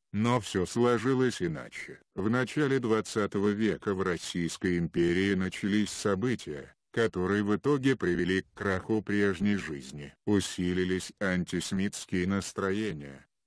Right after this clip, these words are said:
Группы черносотенцев и отпетых уголовников совершали набеги на дома евреев и предприятия, где они работали. И тогда перед Мойшей встал выбор: рано или поздно оказаться жертвой агрессоров или дать им достойный отпор.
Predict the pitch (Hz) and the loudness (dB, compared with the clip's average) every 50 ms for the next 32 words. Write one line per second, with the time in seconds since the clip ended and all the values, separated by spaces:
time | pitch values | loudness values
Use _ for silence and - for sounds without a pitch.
0 | _ _ - 95 85 104 117 135 143 - - 113 110 - - 120 104 98 110 110 | _ _ -8 -4 -2 2 4 4 2 2 2 0 0 0 0 0 0 2 0 0
1 | 101 - 120 107 92 - 80 85 - - 104 - - 95 90 85 - _ 107 104 | 0 0 -2 -4 -4 -4 -8 -10 -8 -8 -8 -2 0 0 0 0 -2 _ 0 0
2 | 101 92 - 120 110 - 107 101 92 104 104 98 101 101 95 90 90 92 90 - | 0 0 -2 -8 -4 -2 -2 0 2 2 2 4 4 4 4 2 2 -2 0 0
3 | 101 92 - - - 95 87 90 85 - - - 98 92 92 92 95 95 95 95 | -2 -2 -2 -4 -4 -4 -4 -4 -6 -8 -8 -6 -4 -2 0 0 2 2 2 0
4 | 92 90 104 101 98 95 90 107 98 95 92 80 95 95 95 104 110 107 98 98 | 0 0 2 2 2 2 2 0 0 0 0 0 0 0 2 2 2 2 2 0
5 | 90 85 85 85 85 92 101 104 - 101 90 - - 101 98 - - - 95 90 | 0 0 0 2 2 2 0 0 -2 -2 -2 -2 -2 -4 -4 -4 -4 -4 -2 -2
6 | 82 73 67 64 - - - 76 - - - _ _ _ _ - 92 85 107 98 | -2 -4 -6 -10 -14 -16 -16 -14 -16 -16 -18 _ _ _ _ -12 -2 0 2 4
7 | 107 110 107 101 95 95 95 90 87 87 80 - 71 - - _ 104 98 92 95 | 4 4 4 4 4 2 2 2 2 0 -2 -4 -8 -12 -10 _ -4 -2 -2 -2
8 | 95 98 - _ 113 120 113 - 110 101 87 90 107 104 101 - 110 101 104 95 | -4 -6 -6 _ 0 0 2 2 0 0 0 2 2 2 2 2 2 2 2 2
9 | 92 110 107 104 95 95 95 - 123 117 113 104 - - - 113 104 107 110 101 | 2 2 2 4 2 0 0 -2 -2 -2 -2 -2 -4 -4 -2 0 0 0 0 -2
10 | 95 120 123 104 76 73 71 - - _ _ _ _ - 110 101 104 104 101 95 | -2 -2 -2 -2 -2 -6 -10 -12 -14 _ _ _ _ -4 0 2 2 2 2 2
11 | 92 95 95 92 92 92 85 - 101 107 113 113 104 110 110 101 98 90 - 87 | 2 2 2 4 2 2 2 0 -2 -4 -2 -2 -2 0 0 0 0 0 0 0
12 | 80 73 78 85 80 76 - - - 101 90 80 87 95 95 95 85 - - 95 | 0 2 0 0 -2 -2 -4 -4 -2 -2 -2 -2 0 0 0 0 -2 -4 -2 0
13 | 92 95 92 82 82 90 90 90 - - 101 95 95 90 - 104 98 92 95 95 | 0 2 2 2 2 2 2 2 0 0 0 0 0 0 0 -2 0 2 0 0
14 | 85 92 95 98 95 - 104 98 98 92 90 98 95 - - - 82 85 85 90 | 0 0 -2 -2 0 0 0 0 2 2 0 0 0 -2 -4 -4 0 2 2 2
15 | 95 101 98 95 98 - _ - 73 - - | 2 2 0 -2 -4 -6 _ -14 -14 -14 -16